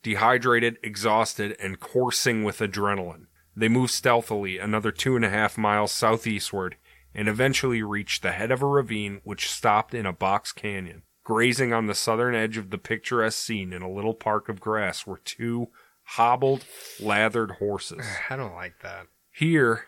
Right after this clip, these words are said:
Speaker 1: I hate to say, brilliant Captain McCannon shines again. He sent four men to spread themselves out in the ras-,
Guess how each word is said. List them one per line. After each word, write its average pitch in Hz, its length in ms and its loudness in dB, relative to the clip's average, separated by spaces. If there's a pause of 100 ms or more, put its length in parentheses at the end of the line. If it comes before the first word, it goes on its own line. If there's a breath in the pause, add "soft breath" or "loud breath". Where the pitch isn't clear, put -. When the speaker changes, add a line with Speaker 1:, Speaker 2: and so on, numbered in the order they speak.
(120)
Speaker 1:
I 101 140 2
hate 113 260 -4
to 104 80 -8
say, 110 540 2
brilliant 139 640 2
Captain 117 440 2
McCannon 104 500 -2
shines 92 400 -2
again. 95 400 -2 (320)
He 107 120 -8
sent 117 280 2
four 139 280 4
men 123 300 4
to 110 60 -2
spread 120 400 2
themselves 123 440 2
out 113 160 4
in 113 100 -2
the 113 80 0
ras-, 107 280 -4